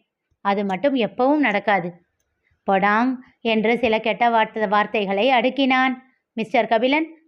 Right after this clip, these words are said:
what is this nonsense? ஒரு ஹையர் அஃபீஷியல் கிட்ட இப்படி தான் பேசுவீங்களா?" "அடங்கொக்கமக்கா" என்றவன் சத்தமில்லாமல் எழுந்து வெளியில் சென்று விட்டான் கபிலன்.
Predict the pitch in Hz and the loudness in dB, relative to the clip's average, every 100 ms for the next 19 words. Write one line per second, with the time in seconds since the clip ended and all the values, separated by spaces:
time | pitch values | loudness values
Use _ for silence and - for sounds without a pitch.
0 | - 220 247 330 302 294 294 254 262 269 | -2 -2 0 -2 0 -2 0 0 0 2
1 | 294 277 - _ _ 220 220 208 226 254 | 2 2 -4 _ _ 0 0 0 0 0
2 | 233 262 254 254 240 262 320 320 330 349 | 0 -2 -4 -4 -2 0 0 0 0 2
3 | 302 285 240 220 190 175 - _ _ _ | 0 0 -2 0 0 -2 -6 _ _ _
4 | _ 196 202 240 214 208 269 247 240 220 | _ 0 2 2 0 0 0 2 2 0
5 | 220 - _ 233 214 202 190 214 214 202 | 0 -12 _ -4 -2 0 0 0 0 0
6 | 226 220 208 202 208 226 214 208 233 226 | 0 0 2 2 2 0 0 0 0 0
7 | 220 233 226 220 202 226 208 202 202 247 | 0 0 0 -4 -2 -2 0 0 0 0
8 | 233 254 247 247 | 2 2 2 0